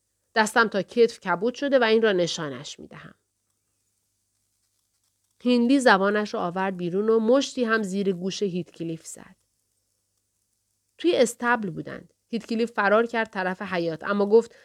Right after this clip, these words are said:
«بهتر است زود اسبت را با من عوض کنی. مجبوری.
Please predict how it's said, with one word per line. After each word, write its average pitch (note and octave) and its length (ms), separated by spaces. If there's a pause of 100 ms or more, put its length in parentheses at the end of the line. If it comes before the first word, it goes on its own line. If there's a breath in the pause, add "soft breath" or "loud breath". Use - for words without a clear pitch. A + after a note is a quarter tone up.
(140 soft breath)
«بهتر B3+ 400
است C4 220
زود A#3 180
اسبت A3+ 440
را A3 80
با F#3+ 120
من G3+ 180
عوض F3 400
کنی. D3+ 340 (180)
مجبوری. A3+ 680